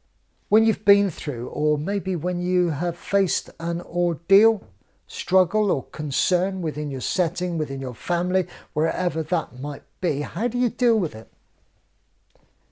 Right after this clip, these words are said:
How do you engage with it? Do you slap a mask on? Not literally,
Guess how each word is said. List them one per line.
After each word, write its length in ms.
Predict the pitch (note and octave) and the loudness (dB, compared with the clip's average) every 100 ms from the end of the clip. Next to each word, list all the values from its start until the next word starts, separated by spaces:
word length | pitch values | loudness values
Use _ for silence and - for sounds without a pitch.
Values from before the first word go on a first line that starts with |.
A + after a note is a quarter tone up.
| _ _ _ | _ _ _
How 120 | - A#3+ | -2 2
do 60 | |
you 120 | A#3 G3+ | 4 4
engage 500 | D#3 F3+ D#3+ - A#2 | 2 0 0 -2 -10
with 100 | G#2+ | -12
it? 140 | G#2+ _ _ _ _ _ _ _ _ _ | -16 _ _ _ _ _ _ _ _ _
Do 100 | A3 | 2
you 60 | |
slap 400 | - - G#3+ G3+ | 2 4 4 4
a 60 | G3+ | 2
mask 580 | D#3+ F#3+ E3 C#3 - F#3 | 0 0 -2 -2 -4 -4
on? 220 | E3+ F#3+ | -4 -2
Not 180 | A#3 D3+ | 0 2
literally, 640 | F3+ - - - G3 D3+ | 2 0 -6 -10 -10 -10